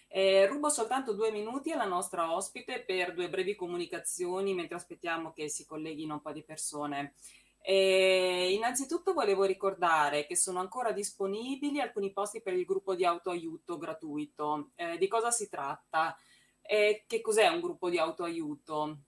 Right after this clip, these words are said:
Allora, il gruppo di autoaiuto è un piccolo gruppo di persone che, eh, condividendo le stesse difficoltà, ehm, riescono poi a trovare strategie di miglioramento.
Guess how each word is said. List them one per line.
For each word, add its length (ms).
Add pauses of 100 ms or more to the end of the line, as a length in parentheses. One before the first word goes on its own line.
Allora, 480
il 60
gruppo 260
di 60
autoaiuto 600
è 120
un 220
piccolo 400
gruppo 300
di 100
persone 800
che, 460
eh, 320
condividendo 600
le 80
stesse 300
difficoltà, 880
ehm, 1000
riescono 380
poi 140
a 40
trovare 320
strategie 640
di 120
miglioramento. 1000